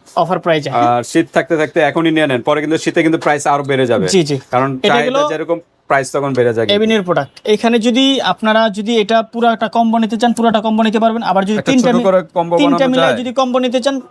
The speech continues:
Speaker 1: তাহলে তিনটা, আমি তিনটা প্রোডাক্ট দিচ্ছি।
Speaker 2: আচ্ছা, আচ্ছা।
Speaker 1: যেই তিনটা
Speaker 2: সেটা
Speaker 1: প্রোডাক্ট
Speaker 2: মানে
Speaker 1: হচ্ছে
Speaker 2: খুব প্রয়োজনীয়।
Speaker 1: প্রয়োজনীয় যে তিনটা প্রোডাক্ট হচ্ছে, একটা হলো ক্রিম,
Speaker 2: ফেস ক্রিম তো লাগবেই,
Speaker 1: একটা হলো লোশন,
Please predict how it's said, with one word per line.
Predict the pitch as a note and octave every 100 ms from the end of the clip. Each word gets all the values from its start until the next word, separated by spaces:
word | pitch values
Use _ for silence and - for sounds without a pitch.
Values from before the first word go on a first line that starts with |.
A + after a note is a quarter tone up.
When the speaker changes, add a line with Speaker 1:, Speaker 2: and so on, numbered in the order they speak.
| -
Speaker 1:
তাহলে | - G#3+ A3
তিনটা, | C4 B3 G3
আমি | F#3+
তিনটা | F3+ C4+ B3
প্রোডাক্ট | A#3 A3 F#3+
দিচ্ছি। | F#3 -
Speaker 2:
আচ্ছা, | A3+ G#2
আচ্ছা। | - G2
Speaker 1:
যেই | E3 A3
তিনটা | A#3 B3+ B3
Speaker 2:
সেটা | F3
Speaker 1:
প্রোডাক্ট | F3 F3
Speaker 2:
মানে |
Speaker 1:
হচ্ছে | F3+ C4
Speaker 2:
খুব | C4
প্রয়োজনীয়। | D4+ G3+ F#3 D#3+ A#2 F2+ - -
Speaker 1:
প্রয়োজনীয় | - B3+ B3+ C4 C4+
যে | A3+ A#3
তিনটা | B3+ A#3
প্রোডাক্ট | G#3+ A3 B3+
হচ্ছে, | G#3+ - A#3
একটা | A#3 F#3+ -
হলো | G#3 A3 G#3+ G#3+ _
ক্রিম, | - B3+ E3+ C3+ _ _
Speaker 2:
ফেস | - C3+
ক্রিম | - D#3
তো | D3+
লাগবেই, | C#3+ B2+ A2 G#2+ F#2
Speaker 1:
একটা | - D#3+
হলো | A3 A#3+ C4
লোশন, | A3 A#3+ - A#3+